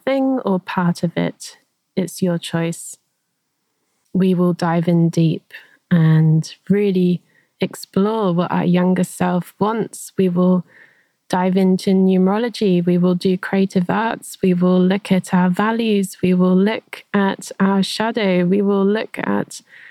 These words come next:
our relationship with our body. We will look at emotions. We will look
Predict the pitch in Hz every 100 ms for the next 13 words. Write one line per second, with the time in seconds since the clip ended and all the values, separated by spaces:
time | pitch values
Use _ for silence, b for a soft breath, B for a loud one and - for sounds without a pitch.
0 | B B B - 196 190 190 202 - 214
1 | - 165 185 180 175 - 214 226 196 185
2 | 180 180 180 185 180 - 190 175 196 -
3 | 185 185 185 190 - - 180 175 185 185
4 | 190 175 -